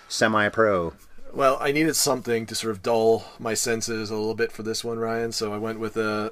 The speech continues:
Speaker 2: strong beer called Boxing Bruin. I P A from a small town in Ontario here from Cowbell Brewing, and it's an homage to our friend Dewey, the boxing bear in this movie.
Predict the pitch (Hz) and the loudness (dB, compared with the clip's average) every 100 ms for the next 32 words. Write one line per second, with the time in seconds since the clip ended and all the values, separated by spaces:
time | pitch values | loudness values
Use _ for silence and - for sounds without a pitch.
0 | - - - 123 135 107 101 101 104 101 | -6 -6 0 4 4 2 -2 -2 -2 -2
1 | - - - 113 104 98 131 - 143 135 | -6 -18 -8 -4 -2 2 2 2 -4 -4
2 | 107 117 107 87 85 - - - _ - | -2 0 0 -2 -14 -16 -20 -20 _ 2
3 | 127 123 123 107 95 90 98 92 95 92 | 2 4 2 2 0 -6 -10 -8 -6 -6
4 | - 107 101 101 95 95 92 - 95 95 | -6 -6 -8 -8 -6 -6 -8 -6 -4 -4
5 | 101 107 92 - 92 92 95 101 101 113 | -6 -10 -10 -6 -6 -6 -6 -2 -2 -2
6 | 113 98 95 - 160 147 - 160 107 90 | -4 -8 -8 -4 -2 0 2 2 4 0
7 | 98 - 110 95 - - - 120 127 110 | -4 -6 -6 -6 -8 -10 -6 -2 0 -2
8 | 107 120 113 104 - - 110 117 107 113 | -2 0 0 -2 -6 -6 2 2 2 -2
9 | 107 104 107 110 110 - 110 | -2 -2 -4 -6 -8 -6 -6